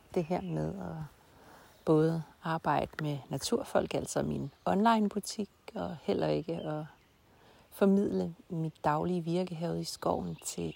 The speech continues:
alle jer. Så velkommen til, øh, den nok sidste podcast inden sommerferien. Og, øh, i dag, der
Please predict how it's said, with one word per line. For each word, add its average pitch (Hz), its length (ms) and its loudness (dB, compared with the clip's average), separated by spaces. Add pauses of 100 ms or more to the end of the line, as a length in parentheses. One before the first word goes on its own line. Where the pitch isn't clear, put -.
alle 170 160 0
jer. 170 220 -2 (2250)
Så - 160 0
velkommen 208 600 8
til, 165 580 2 (100)
øh, - 200 -4 (920)
den 160 380 0 (1080)
nok 165 240 2
sidste - 480 2 (260)
podcast - 600 2
inden 196 360 0
sommerferien. 202 680 0 (800)
Og, 180 480 4
øh, 175 140 -6
i 185 100 -4 (180)
dag, 262 140 -2 (680)
der 220 120 4